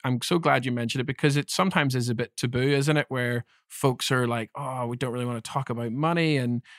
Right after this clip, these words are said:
but it is the thing that, as you say, the inner C F O will speak up and hold you back. I think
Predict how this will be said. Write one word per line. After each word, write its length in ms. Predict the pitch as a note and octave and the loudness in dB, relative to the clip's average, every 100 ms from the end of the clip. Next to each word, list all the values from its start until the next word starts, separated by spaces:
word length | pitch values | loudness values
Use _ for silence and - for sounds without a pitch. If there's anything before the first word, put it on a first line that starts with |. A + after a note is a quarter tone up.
| _ - | _ 0
but 220 | F3 - - | 0 0 -4
it 120 | D#3+ | 2
is 260 | G3+ A3+ | 4 4
the 100 | - | 2
thing 320 | C#3+ D3 C#3 C3 | 2 2 2 2
that, 180 | A#2+ - _ _ - | 0 -4 _ _ -4
as 140 | B2 | -2
you 80 | C#3 | 0
say, 220 | C3+ B2 | 2 2
the 120 | B2 | 2
inner 200 | A#2+ C#3 | 0 0
C 240 | C3+ - B2+ | 0 2 0
F 160 | A#2+ | 2
O 360 | B2 B2+ C#3 C3+ | 2 2 2 0
will 180 | C3+ B2+ | -4 -6
speak 300 | - - C3 | -4 -2 0
up 180 | B2+ B2+ | 0 0
and 140 | A#2+ | 0
hold 260 | A2+ C3+ B2 | 0 0 0
you 80 | A2+ | -4
back. 320 | A#2 A#2+ B2+ - _ - - - - - _ | -2 -4 -4 -8 _ -20 -20 -20 -20 -20 _
I 100 | D3+ | 4
think 340 | - C4 D4+ | 6 4 4